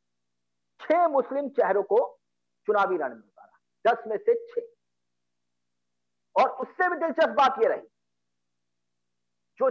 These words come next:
जाट और मुस्लिम वोटर का जिक्र किया जाता है, उसमें राष्ट्रीय लोकदल ने अपने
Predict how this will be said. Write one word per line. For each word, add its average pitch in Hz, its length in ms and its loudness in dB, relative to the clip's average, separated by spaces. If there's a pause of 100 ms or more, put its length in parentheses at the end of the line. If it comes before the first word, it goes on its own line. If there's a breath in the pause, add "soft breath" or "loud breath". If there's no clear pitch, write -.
(100)
जाट 262 520 2
और 240 220 2
मुस्लिम 233 380 -4
वोटर 240 340 2
का 247 180 0
जिक्र - 220 -2
किया 196 220 0
जाता 143 300 0
है, 185 120 2
उसमें 269 400 4
राष्ट्रीय 214 380 2
लोकदल 180 400 0
ने 226 100 -4 (2000)
अपने 269 400 0